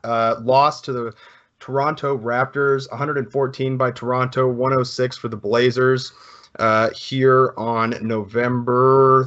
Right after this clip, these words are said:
thirteenth. So we're gonna be actually recapping games, including the Clippers, uh, Blazers game, Nets, Hawks, Kings, and of course the Raptors game that we just discussed.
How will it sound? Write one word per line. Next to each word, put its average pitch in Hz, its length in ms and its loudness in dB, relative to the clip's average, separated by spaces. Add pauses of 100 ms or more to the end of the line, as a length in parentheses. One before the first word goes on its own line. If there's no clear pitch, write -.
thirteenth. 139 680 -2 (340)
So - 160 0
we're 156 120 0
gonna 185 120 0
be 160 200 0
actually 156 320 0
recapping 147 680 -4
games, 139 380 -2
including 135 680 -4
the 123 360 -4
Clippers, 160 680 0 (380)
uh, 120 420 4
Blazers 139 460 -2
game, 135 580 -2
Nets, 151 500 0 (120)
Hawks, 143 640 2 (340)
Kings, 156 680 -4
and 135 280 -2
of 120 120 -12
course 127 280 2
the - 80 -8
Raptors 123 400 -2
game 127 160 -6
that 117 80 -8
we 120 100 -10
just 127 220 -8
discussed. 131 600 -2